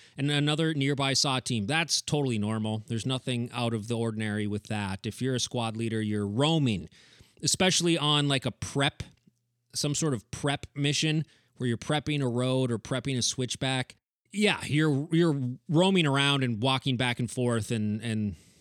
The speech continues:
watching all sorts of people. That's your job. You're a supervisor of many people. It says, "Additionally, the squad boss was also responsible for flagging the route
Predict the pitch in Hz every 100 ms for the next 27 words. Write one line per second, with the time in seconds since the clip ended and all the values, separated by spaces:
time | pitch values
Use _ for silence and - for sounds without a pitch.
0 | - 120 127 127 113 - 156 147 104 113
1 | 92 90 110 117 117 101 127 107 101 101
2 | - 135 110 110 104 110 110 101 107 110
3 | 123 117 104 131 117 87 - _ _ _
4 | _ _ - 147 226 190 240 - 226 226
5 | 208 - 180 185 196 175 180 170 135 180
6 | 226 247 208 - 175 180 170 185 - 113
7 | - 185 208 220 208 147 143 147